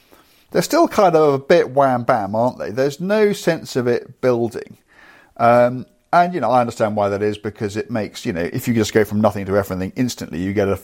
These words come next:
you know, you get a pretty amazing numbers out of the car. Um, but I, I would just like them to be a bit more progressive.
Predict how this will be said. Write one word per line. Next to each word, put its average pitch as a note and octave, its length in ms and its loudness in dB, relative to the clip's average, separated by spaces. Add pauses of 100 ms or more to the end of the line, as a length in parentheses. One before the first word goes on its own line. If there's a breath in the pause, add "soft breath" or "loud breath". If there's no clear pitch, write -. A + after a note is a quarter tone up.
you A#2+ 180 -2
know, - 20 0
you A2+ 140 0
get A#2 140 4
a - 20 -2
pretty A#2+ 240 -2
amazing G2+ 460 0
numbers G2+ 280 -2
out D#2 120 -4
of D2 60 -10
the E2+ 60 -12
car. - 280 -2 (600 loud breath)
Um, C3 400 4
but D3+ 320 2 (120)
I, - 340 -6
I G3+ 140 4
would A#3+ 180 -8
just F3 260 -6
like C3+ 180 2
them C3 120 -6
to B2+ 120 -10
be A#2 440 0 (460)
a B2 60 0
bit D3+ 280 2
more B2+ 220 0
progressive. - 760 -4